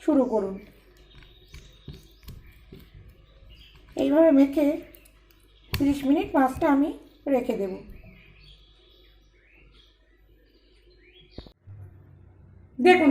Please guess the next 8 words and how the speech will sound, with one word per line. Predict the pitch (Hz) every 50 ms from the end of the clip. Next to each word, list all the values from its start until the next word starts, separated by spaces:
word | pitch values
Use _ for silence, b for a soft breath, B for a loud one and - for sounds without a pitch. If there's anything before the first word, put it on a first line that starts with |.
| 254
ত্রিশ | - - - - - 311
মিনিট | 349 381 381 - - -
পরে | 262 277 320 349 359 359
আমি | 359 349 294 277
মশলা | 277 - - 311 339 339
রুই | 359 359 320 302 285 285
রান্নার | 262 269 302 330 - - 359
জন্য | 370 349 294